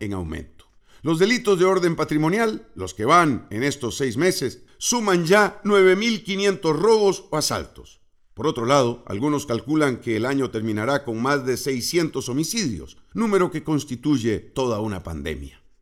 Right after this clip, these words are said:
Pareciera ser que no hay política económica ni política social claras, y el gobierno hace aguas con ingresos bajos y altos egresos, para agravar las cosas.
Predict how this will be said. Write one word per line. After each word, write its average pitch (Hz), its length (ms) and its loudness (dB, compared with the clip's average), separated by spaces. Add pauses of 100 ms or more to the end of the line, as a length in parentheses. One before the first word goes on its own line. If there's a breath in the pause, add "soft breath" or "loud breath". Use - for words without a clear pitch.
(340)
Pareciera 160 400 2
ser 170 340 2
que 147 120 0
no 151 100 2
hay 156 120 0
política 143 440 -2
económica 147 760 -2
ni 143 140 0
política 131 480 -4
social 110 480 -4
claras, 107 480 -4 (260 soft breath)
y 147 100 2
el 151 100 2
gobierno 202 420 2
hace 180 240 4
aguas 196 340 4
con 156 160 0
ingresos 147 440 0
bajos 185 480 0
y 135 140 0
altos 143 360 0
egresos, 92 680 -8
para 95 220 -6
agravar 107 380 -4
las 95 160 -8
cosas. - 500 -6